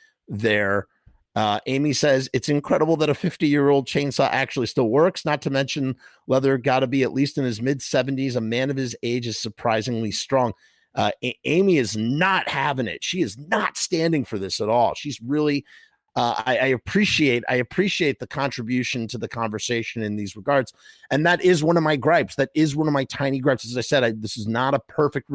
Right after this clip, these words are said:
like, this is not like a, a, a perfect, uh, uh, candy-coated thing.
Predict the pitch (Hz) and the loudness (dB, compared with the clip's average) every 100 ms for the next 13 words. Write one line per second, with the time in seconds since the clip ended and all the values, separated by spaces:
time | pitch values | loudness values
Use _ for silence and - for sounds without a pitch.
0 | 135 123 110 117 110 110 131 123 123 113 | -4 -4 -4 -6 -8 -4 -4 0 0 0
1 | _ _ _ 127 110 120 101 - 156 147 | _ _ _ -2 2 2 0 -2 0 0
2 | 147 131 - 139 120 117 113 - 113 104 | 0 -2 0 2 4 4 2 2 0 0
3 | 101 - 147 147 139 - 143 127 110 160 | -2 -4 -4 -2 -2 0 -2 -2 -2 -2
4 | 160 113 | -2 -4